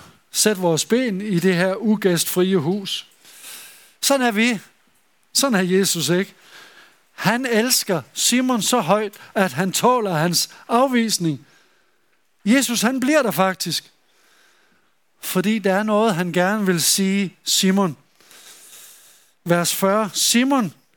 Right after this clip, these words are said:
jeg har noget at sige dig." Og det, Jesus siger, er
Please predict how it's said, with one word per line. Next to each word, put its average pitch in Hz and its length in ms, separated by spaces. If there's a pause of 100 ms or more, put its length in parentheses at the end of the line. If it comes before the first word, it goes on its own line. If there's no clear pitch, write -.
(460)
jeg 156 140
har 226 260
noget 208 380
at 170 360 (120)
sige - 420
dig." 139 220 (260)
Og 196 120
det, 240 240
Jesus 254 280
siger, 233 320
er 196 240